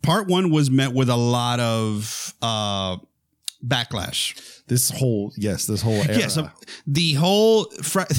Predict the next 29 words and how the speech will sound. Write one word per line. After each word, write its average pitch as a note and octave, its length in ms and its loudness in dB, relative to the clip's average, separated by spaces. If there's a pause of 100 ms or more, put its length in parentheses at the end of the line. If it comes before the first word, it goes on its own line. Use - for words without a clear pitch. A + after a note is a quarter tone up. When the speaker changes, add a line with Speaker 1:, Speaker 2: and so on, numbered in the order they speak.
(260)
Speaker 1:
<laughs> - 400 -8
every A3+ 280 2
Friday G#3 280 2
the G3+ 80 4
Thirteenth E3 400 2
movie D3 240 4
kinda D3 440 2
tries C#3 280 4
to C#3 60 4
outdo A#2+ 380 2
itself A#2 340 2
as A2+ 160 0
to A#2+ 180 2
how A#2 500 2
Gene B2+ 360 2
Siskel C#3 440 2
or B2+ 160 4
Roger B2 420 2
Ebert A#2 320 4
are A2 100 2
going G#2+ 260 2
to A2 120 2
react. F#2+ 340 2 (260)
Speaker 2:
<laughs> - 80 -4
Yeah, B2+ 360 0
pretty - 60 -14 (140)
Speaker 1:
Honestly. C3 520 2
Speaker 2:
much, - 220 -4
yeah. G2+ 180 -2